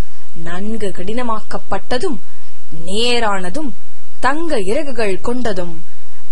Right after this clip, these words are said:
பெரும் சக்தி கொண்டதுமான எனது கணைகளால்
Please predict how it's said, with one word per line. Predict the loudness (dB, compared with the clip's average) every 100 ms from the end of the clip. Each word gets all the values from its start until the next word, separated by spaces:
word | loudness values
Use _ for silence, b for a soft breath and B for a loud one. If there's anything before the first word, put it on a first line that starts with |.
| 0
பெரும் | 0 0 0 0
சக்தி | -2 0 0 0
கொண்டதுமான | 0 0 0 -2 -2 -2 -2 -2 B B B 0 0
எனது | 0 -2 -2
கணைகளால் | -2 -2 -2 -2 -2 -2 -2